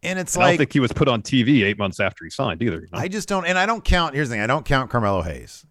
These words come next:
Speaker 1: 'cause he came from the indie ranks. He
Speaker 2: Yeah.
Speaker 1: came in before two point oh was the thing. He's a
Speaker 2: Yeah.
Speaker 1: two point oh guy, but not really. I just don't know if, if Braun is the one guy that they have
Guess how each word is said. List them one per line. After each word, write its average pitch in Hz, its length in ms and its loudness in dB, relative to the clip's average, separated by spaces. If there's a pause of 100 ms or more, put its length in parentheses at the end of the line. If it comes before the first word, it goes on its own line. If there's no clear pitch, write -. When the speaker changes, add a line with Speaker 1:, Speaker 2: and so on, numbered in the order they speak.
Speaker 1:
'cause - 180 -6
he 160 100 2
came 151 200 -2
from 127 160 -4
the 110 140 -4
indie 110 180 -2
ranks. 95 480 -6 (280)
He - 180 0
Speaker 2:
Yeah. 196 120 0
Speaker 1:
came 135 120 -4
in 131 120 -4
before 110 300 -2
two 110 160 -4
point 90 280 0
oh 85 80 -4
was 80 120 -4
the 80 80 -10
thing. 80 500 -8 (200)
He's 127 160 -6
a - 40 -8
Speaker 2:
Yeah. - 140 -4
Speaker 1:
two - 40 0
point 135 240 -4
oh 120 100 -4
guy, 95 340 -4
but 90 200 -12 (120)
not - 240 -14
really. - 320 -20 (1120)
I 156 120 -2
just 135 400 -4
don't 156 240 -2
know 160 160 0
if, 127 120 -2
if - 240 -6
Braun 147 480 4
is 165 140 0
the 139 100 0
one 123 520 0
guy 113 360 2
that 92 140 -6
they 98 220 0
have 95 440 0